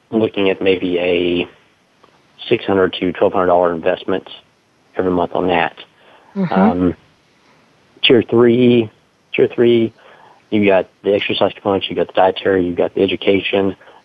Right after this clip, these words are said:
Speaker 1: maybe you have mental health, health coaching, just stuff like that.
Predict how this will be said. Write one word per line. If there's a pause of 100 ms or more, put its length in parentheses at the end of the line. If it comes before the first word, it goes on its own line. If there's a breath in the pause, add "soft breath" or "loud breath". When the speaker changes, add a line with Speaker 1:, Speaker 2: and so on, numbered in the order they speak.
Speaker 1:
maybe
you
have
mental
health,
health
coaching, (120)
just
stuff
like
that.